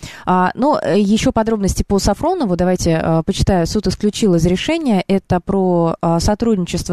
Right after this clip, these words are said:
с чешской разведкой. М, постановление суда первой инстанции «Изменить» исключить ссылку на то, что обвиняемый поддерживал длительное сотрудничество с сотрудниками чешской разведки. Ничего нового, просто исключили этот эпизод.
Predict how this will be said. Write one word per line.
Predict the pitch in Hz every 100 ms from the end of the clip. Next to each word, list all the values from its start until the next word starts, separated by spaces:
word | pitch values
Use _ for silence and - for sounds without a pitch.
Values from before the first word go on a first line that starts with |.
| 175
с | 170
чешской | - 214 180 - 180
разведкой. | 175 180 170 170 151 - 294 349 - - - -
М, | 208 196 190 185 185 180 - -
постановление | - - 233 220 220 185
суда | 170 190 180
первой | 190 180
инстанции | 175 - 175 156 175
«Изменить» | 175 208 196 165
исключить | 151 196 - 175
ссылку | - 175 -
на | 185
то, | 302
что | 330 214
обвиняемый | 185 180 220 262 226
поддерживал | - 180 196 233 220
длительное | 170 196 - 185
сотрудничество | 170 165 175 214 214 - 185 175
с |
сотрудниками | 170 160 196 190 156
чешской | - 165 -
разведки. | 151 131 127 170
Ничего | 175 226
нового, | 175 139 135
просто | 185 170
исключили | 160 170 - 233 170
этот | - -
эпизод. | 135 - -